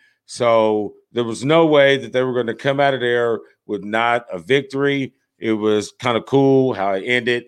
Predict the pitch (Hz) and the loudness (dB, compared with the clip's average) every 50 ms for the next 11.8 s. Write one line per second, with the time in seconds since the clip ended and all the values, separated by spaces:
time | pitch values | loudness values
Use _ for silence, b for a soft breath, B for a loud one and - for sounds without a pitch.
0 | - - 90 85 92 107 110 110 104 95 98 113 110 110 110 110 107 107 - 101 | -14 -18 -14 -10 -6 -4 -4 -4 -4 -6 -4 -6 -6 -4 -4 -4 -4 -4 -6 -12
1 | 101 101 104 110 113 113 113 110 110 107 110 95 95 90 - - 117 117 113 110 | -14 -10 -6 -2 0 0 0 0 -2 -4 -4 -6 -6 -6 -4 -2 0 0 2 2
2 | 117 117 113 113 110 - b b b b b b b - 107 104 107 104 104 104 | 2 4 4 2 0 -2 b b b b b b b -2 0 0 2 2 2 2
3 | 101 98 98 95 95 95 92 90 82 _ _ _ _ _ _ _ _ _ - 82 | 2 2 2 0 0 -2 -4 -6 -8 _ _ _ _ _ _ _ _ _ -8 -6
4 | 80 80 80 80 80 73 - _ _ _ 95 78 - 85 85 107 127 123 - - | -6 -4 -6 -8 -10 -14 -20 _ _ _ -20 -16 -8 -2 0 0 0 0 0 0
5 | 127 117 110 - 131 127 117 - 120 117 117 117 117 - 123 107 101 98 87 98 | -2 -2 0 2 2 2 2 4 4 4 6 4 4 0 -2 -8 -8 -6 -4 -2
6 | 113 123 131 135 139 139 135 147 147 151 143 143 131 _ _ _ _ _ _ _ | 0 0 2 2 0 -2 0 0 0 2 2 0 -2 _ _ _ _ _ _ _
7 | - 104 76 80 - - _ - 120 123 113 110 - 120 123 123 120 120 120 - | -14 -14 -12 -12 -14 -16 _ -6 -4 -4 -4 -2 0 4 4 4 4 4 2 2
8 | - 113 113 113 - 92 78 80 - - 107 117 117 113 110 120 120 120 110 113 | 2 2 2 2 -2 -10 -12 _ -6 -2 0 2 2 2 0 0 -2 -2 -2 -4
9 | - - 127 120 120 117 - 110 98 120 123 123 117 - 127 123 123 120 120 120 | -4 0 0 0 0 -2 -4 -4 0 0 0 0 0 -2 -2 0 0 0 -2 -6
10 | _ _ _ - - _ _ - _ _ - 147 143 139 139 - - 135 131 127 | _ _ _ -20 -20 _ _ -20 _ _ 0 2 2 2 2 0 0 -2 -2 -2
11 | 117 - _ _ - 135 123 110 107 101 98 95 85 - _ _ | -4 -8 _ _ -6 -6 -6 -4 -4 -6 -4 -4 -6 -8 _ _